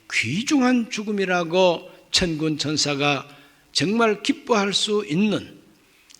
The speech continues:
이와 같은 인생을 살아야 될 줄로 믿습니다. 존귀하신 아버지 하나님, 오늘 이 밤에 우리들은 먼저 천국 가신 원로 목사님을 생각하면서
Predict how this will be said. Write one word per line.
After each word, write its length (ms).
이와 200
같은 600
인생을 920
살아야 440
될 220
줄로 420
믿습니다. 680
존귀하신 580
아버지 300
하나님, 440
오늘 320
이 40
밤에 300
우리들은 640
먼저 420
천국 340
가신 640
원로 360
목사님을 920
생각하면서 1120